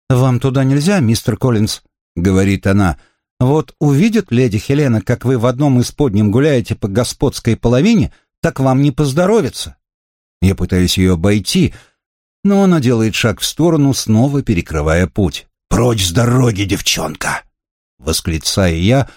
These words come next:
внутренне содрогаясь от того, как резко и требовательно это звучит.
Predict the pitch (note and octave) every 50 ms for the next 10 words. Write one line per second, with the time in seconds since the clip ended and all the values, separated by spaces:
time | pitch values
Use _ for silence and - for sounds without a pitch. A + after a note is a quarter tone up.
0 | _ _ _ F2 G2 A#2 B2 C3 D#3+ D#3+ - C3+ C3+ C#3 C3 A#2+ - C3 A2+ A2+
1 | A#2+ A#2+ C#3 C#3+ C#3 B2+ - - A#2 - - B2 B2+ C3 D3+ C#3 - - A2+ -
2 | - A#2 A2+ B2+ C#3+ D3 B2 - - - B2 B2 A2+ F#2 - G#2+ A#2+ D3 D#3 C3+
3 | C3 B2 B2 - - A#2 A2 A2 A2 G2+ G2+ - - G#2 F#2+ F#2 G#2 B2+ B2 -
4 | - F3+ B2 - _